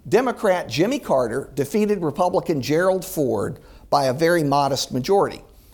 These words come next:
But the election was competitive throughout most of the country. Twenty of the fifty states, twenty states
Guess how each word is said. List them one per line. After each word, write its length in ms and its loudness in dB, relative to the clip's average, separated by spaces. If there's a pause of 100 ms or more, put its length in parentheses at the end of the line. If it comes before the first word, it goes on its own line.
(200)
But 160 0
the 80 0
election 460 0
was 140 0
competitive 600 -2
throughout 340 0
most 220 -2
of 80 -4
the 60 -4
country. 420 -4 (720)
Twenty 760 -2
of 160 2
the 60 -4
fifty 380 -2
states, 480 -4
twenty 500 -4
states 600 -2